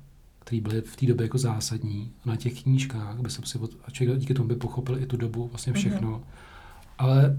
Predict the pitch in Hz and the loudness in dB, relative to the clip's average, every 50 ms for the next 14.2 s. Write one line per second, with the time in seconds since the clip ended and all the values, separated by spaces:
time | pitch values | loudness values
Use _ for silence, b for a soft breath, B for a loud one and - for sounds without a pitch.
0 | - - - - 123 123 - - 139 135 131 135 127 123 117 - - 131 127 123 | -2 -6 -6 -2 -2 0 2 4 6 8 8 8 8 6 4 2 4 4 4 6
1 | 123 127 127 127 127 135 - - - - - 113 110 - - 127 120 113 107 113 | 6 6 6 4 4 2 -2 -10 -8 -4 -4 -2 -2 0 2 2 2 2 2 0
2 | 117 117 - 123 - - 131 127 117 110 107 101 95 - - - 131 139 139 139 | 0 0 0 -2 0 0 0 0 0 0 -2 -4 -6 -8 -4 2 6 8 8 8
3 | 139 135 - 139 135 123 - 117 110 - - - - - 113 107 - - 117 113 | 8 6 6 4 2 2 0 0 -4 -6 -8 -8 -4 -4 -4 -2 -2 -2 -2 -2
4 | - - 113 113 - 127 - 135 131 - - - 131 127 131 - - B B B | -2 0 0 0 0 0 2 2 2 2 2 2 0 0 0 -2 -6 B B B
5 | B B B B B B B - 117 95 101 120 - - 113 - - - - - | B B B B B B B -6 -4 -2 -2 -2 0 0 -2 -4 -4 -6 -4 -2
6 | - 120 113 113 120 120 117 113 - 135 127 117 120 123 123 123 139 135 113 - | -2 -2 0 0 0 0 0 0 0 0 0 2 2 2 2 0 0 -2 -2 -2
7 | - 117 113 113 110 - - 117 110 107 110 113 113 - - 110 110 110 - - | 0 0 0 0 -2 -2 -4 -4 -4 -4 -2 -4 -4 -4 -4 -4 -4 -4 -4 -4
8 | 127 123 131 139 b b b b b b b b b b b - - 139 - - | -4 -4 -6 -8 b b b b b b b b b b b -20 -16 -12 -10 -8
9 | - - 120 113 107 113 113 110 - - 127 113 110 - - - - - - - | -4 -2 -2 0 0 0 -2 -2 0 0 0 0 0 -2 -2 -2 -2 -2 -2 -4
10 | - - - - - 117 107 113 113 113 135 139 - - 113 117 117 113 117 120 | -4 -6 -8 -8 -6 -2 0 0 0 0 -2 -4 -4 -4 -2 0 0 0 0 0
11 | 117 135 135 - 120 113 113 117 113 110 107 107 117 120 - - - 117 131 139 | 0 0 -2 -2 0 0 2 2 0 0 -2 -4 -6 -6 -6 -8 -6 -8 -8 -6
12 | 120 113 113 110 113 117 113 117 107 113 104 110 110 113 113 110 110 110 110 113 | -6 -4 -4 -2 -2 -2 -2 -2 -2 -2 -2 -2 -2 -2 -2 -2 -4 -4 -4 -4
13 | 113 113 - 110 107 110 123 127 - - 107 104 101 101 - - 127 131 143 - | -4 -4 -2 -2 -2 0 -2 -2 -2 -4 -6 -8 -8 -8 -8 -6 -6 -6 -6 -4
14 | - 214 202 196 | -4 -2 -2 -2